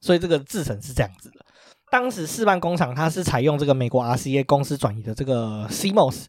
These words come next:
七micrometer，就是七微米的这个制程技术啊，并且这个技术是可以拿来做什么东西呢？就是做这个电子表的I C啊。台湾就靠了这个非常原始的这个制程技术，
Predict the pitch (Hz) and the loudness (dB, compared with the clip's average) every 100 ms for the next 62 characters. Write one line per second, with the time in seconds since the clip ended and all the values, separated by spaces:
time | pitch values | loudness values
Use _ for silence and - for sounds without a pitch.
0 | - _ _ - - 226 240 190 170 170 | -20 _ _ 0 2 2 2 2 6 6
1 | 170 170 170 113 156 156 147 - 254 277 | 4 0 0 0 -2 -2 0 0 2 4
2 | 196 190 147 127 139 147 165 143 113 117 | 4 4 0 -4 -2 -4 -2 -4 -4 -4
3 | 131 - 120 104 - 254 196 139 214 202 | -6 -4 -6 -8 0 4 4 4 4 2
4 | - 202 214 185 190 151 131 127 170 135 | 4 4 4 4 0 0 -4 2 2 2
5 | 131 117 127 127 127 113 107 147 131 147 | -2 0 0 0 -2 -4 2 2 4 4
6 | 123 127 120 196 135 123 139 113 120 131 | 4 -2 0 0 0 -2 -2 -2 -2 0
7 | 123 - 117 104 - _ _ - 196 202 | 0 -2 -6 -6 -12 _ _ 2 4 4
8 | 214 208 196 147 170 143 - 180 135 135 | 2 2 4 4 0 0 4 2 2 2
9 | 170 - 127 120 151 135 151 113 113 123 | 2 0 -4 -2 0 0 0 -2 -4 -6
10 | 110 120 | -2 -4